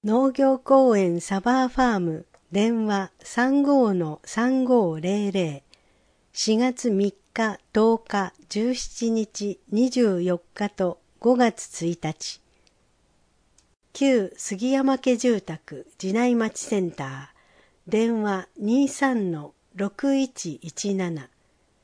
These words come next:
寺内町交流館、電話二六の零一一零。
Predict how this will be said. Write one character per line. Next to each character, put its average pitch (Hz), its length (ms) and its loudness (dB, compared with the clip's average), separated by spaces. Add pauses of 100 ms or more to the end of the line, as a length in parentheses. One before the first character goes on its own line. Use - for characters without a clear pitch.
(280)
寺 202 160 -2
内 262 220 2
町 208 340 -2
交 226 280 2
流 233 200 0
館、 135 380 -12 (420)
電 214 340 -2
話 190 300 -4
二 247 360 0
六 262 340 -2
の 151 260 -8 (140)
零 254 460 0
一 165 440 -10
一 208 380 -6
零。 156 320 -8